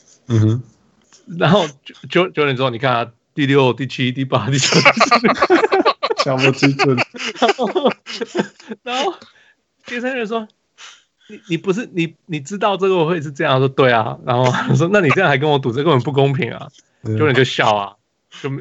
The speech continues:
Speaker 2: 就是这样。然后就是，就是Jordan就是，“我就是要赢，我就是要玩游戏，
Speaker 1: 嗯。
Speaker 2: 我就是要赢。”这就是，这就是Jordan。<laughs>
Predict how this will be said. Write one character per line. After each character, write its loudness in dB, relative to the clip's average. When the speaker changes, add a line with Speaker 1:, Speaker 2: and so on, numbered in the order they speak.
Speaker 2:
就 2
是 -4
这 -2
样。 0
然 0
后 0
就 -2
是， -4
就 0
是 0
Jordan 0
就 0
是 -2
，“我 -4
就 2
是 4
要 4
赢， -4
我 -4
就 2
是 2
要 6
玩 2
游 4
戏， -4
Speaker 1:
嗯。 -2
Speaker 2:
我 -2
就 -2
是 2
要 0
赢。” -6
这 -8
就 2
是， -8
这 -2
就 6
是 0
Jordan。 0
<laughs> -20